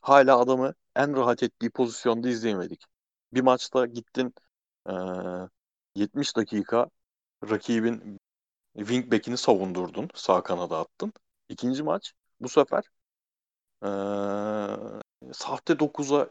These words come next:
yakın bir şey oynatmaya çalıştın. Onu da çok yapamadı. Çünkü o en uçta oynadığı zaman Leverkusen'le yanında mutlaka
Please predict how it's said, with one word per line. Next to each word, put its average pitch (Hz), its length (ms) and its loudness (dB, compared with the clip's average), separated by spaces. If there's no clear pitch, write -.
yakın 127 380 -4
bir 127 40 -6
şey 110 140 0
oynatmaya 95 520 -4
çalıştın. - 560 -12
Onu 143 280 0
da 113 100 -2
çok 101 240 -6
yapamadı. 90 560 -6
Çünkü 113 340 -4
o 120 240 4
en 135 140 2
uçta 127 280 0
oynadığı 110 460 2
zaman 147 360 2
Leverkusen'le 117 840 -2
yanında 131 380 0
mutlaka 123 800 0